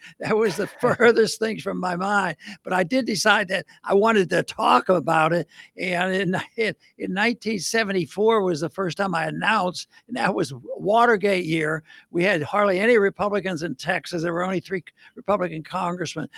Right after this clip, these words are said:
So it wasn't a fertile field, but, uh, nobody wanted to run. So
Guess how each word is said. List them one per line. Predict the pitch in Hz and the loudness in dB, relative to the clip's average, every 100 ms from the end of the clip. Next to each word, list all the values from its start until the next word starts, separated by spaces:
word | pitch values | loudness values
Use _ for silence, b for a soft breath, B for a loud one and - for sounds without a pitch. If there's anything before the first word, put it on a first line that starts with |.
| B | B
So | - 196 | -2 0
it | 185 | 2
wasn't | - 233 202 196 | 2 2 2 0
a | |
fertile | 156 208 196 165 | 0 0 2 0
field, | - 220 233 202 156 - B B _ 170 | -2 0 4 4 2 -6 B B _ -4
but, | 185 185 180 170 - | 0 4 4 2 0
uh, | 180 165 180 | 0 2 2
nobody | 220 226 190 | 4 6 6
wanted | 180 214 240 208 | 6 4 4 4
to | 156 135 | 0 -2
run. | 180 170 160 175 | -2 0 -2 -2
So | - 180 170 | -2 -2 -2